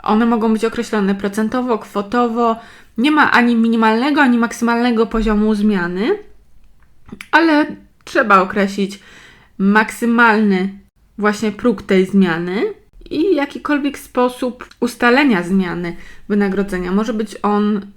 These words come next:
w odniesieniu do wskaźnika cen materiałów lub kosztów,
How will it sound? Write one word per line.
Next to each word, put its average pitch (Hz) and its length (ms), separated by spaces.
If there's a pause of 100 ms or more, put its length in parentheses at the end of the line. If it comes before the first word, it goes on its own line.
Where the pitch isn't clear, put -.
(200)
w - 180
odniesieniu 214 640
do 196 440 (240)
wskaźnika 202 1040
cen 226 180
materiałów 208 600
lub 202 200
kosztów, 208 580